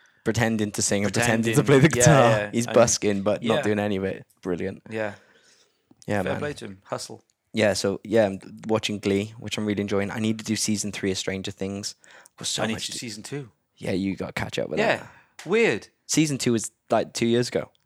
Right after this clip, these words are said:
Speaker 2: Yeah,
Speaker 1: A year
Speaker 2: I know,
Speaker 1: ago.
Speaker 2: but I, I feel like I watched season one, never heard anything about season two, and then I
Speaker 1: Mm.
Speaker 2: came home the other day and my mum had season three on, so I was like, "Yeah, yeah, I'll watch it." Who's that? What's going on?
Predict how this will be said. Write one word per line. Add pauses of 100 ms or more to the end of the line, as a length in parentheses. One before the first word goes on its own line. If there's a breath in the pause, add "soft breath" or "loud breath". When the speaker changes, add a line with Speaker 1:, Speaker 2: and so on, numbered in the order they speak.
(100)
Speaker 2:
Yeah,
Speaker 1:
A
year
Speaker 2:
I
know,
Speaker 1:
ago.
Speaker 2:
but
I,
I
feel
like
I
watched
season
one, (380)
never
heard
anything
about
season
two,
and
then
I
Speaker 1:
Mm.
Speaker 2:
came
home
the
other
day
and
my
mum
had
season
three
on,
so
I
was
like,
"Yeah,
yeah,
I'll
watch
it." (1300 loud breath)
Who's
that?
What's
going
on?